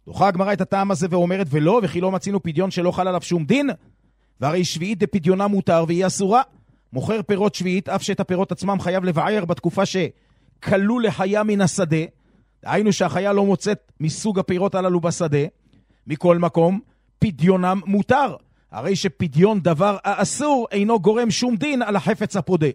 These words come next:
מתרצת הגמרא, "שביעית נמי, גם פירות שביעית פדיונה אסור." חל איסור שביעית על הפדיון, כי מה שמצינו שמותר להשתמש במעות הפדיון ואינם חייבים ביעור, היינו רק באופן שקודם הביעור כבר קנה בהם דבר אחר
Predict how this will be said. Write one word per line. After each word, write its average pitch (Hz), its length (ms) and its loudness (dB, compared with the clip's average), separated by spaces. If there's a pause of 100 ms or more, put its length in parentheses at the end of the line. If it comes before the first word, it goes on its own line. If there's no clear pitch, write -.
(180)
מתרצת - 400 -2
הגמרא, 180 320 2
"שביעית 185 380 -4
נמי, 208 240 2
גם 190 160 0
פירות 196 340 0
שביעית 196 360 -4
פדיונה 190 480 0
אסור." 196 400 0 (300)
חל 208 220 2
איסור 208 320 -2
שביעית 190 280 -4
על 214 100 0
הפדיון, 185 480 2
כי - 140 -8
מה 180 140 -2
שמצינו 208 440 -4
שמותר 185 360 -2
להשתמש 190 380 -2
במעות 175 360 -2
הפדיון 165 520 0 (500)
ואינם 151 240 -2
חייבים 185 380 -2
ביעור, 190 380 0
היינו 202 220 2
רק 185 160 -2
באופן 190 360 -2
שקודם 202 360 -2
הביעור 185 320 -2
כבר 185 140 -2
קנה 190 220 0
בהם 202 200 -2
דבר 196 280 2
אחר 233 260 -2